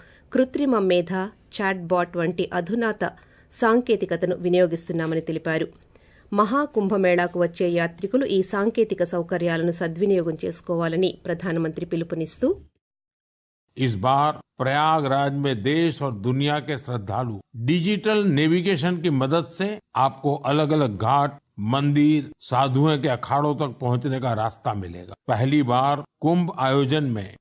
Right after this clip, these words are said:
Speaker 2: एआई चैटबॉट का प्रयोग होगा।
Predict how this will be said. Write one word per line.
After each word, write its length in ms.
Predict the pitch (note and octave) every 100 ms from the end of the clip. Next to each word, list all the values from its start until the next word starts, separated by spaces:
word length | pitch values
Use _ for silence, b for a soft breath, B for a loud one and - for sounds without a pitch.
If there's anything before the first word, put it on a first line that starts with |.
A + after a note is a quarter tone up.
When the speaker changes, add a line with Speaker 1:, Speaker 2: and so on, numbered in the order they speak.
| _ C#3+
Speaker 2:
एआई 580 | E3 F#3 E3+ F3+ F#3+ G#3+ -
चैटबॉट 560 | D3+ C#3+ C#3 D3+ D#3+ -
का 80 | E3
प्रयोग 480 | - B2+ C3 C3+
होगा। 480 | G2 G2 F2 F2 -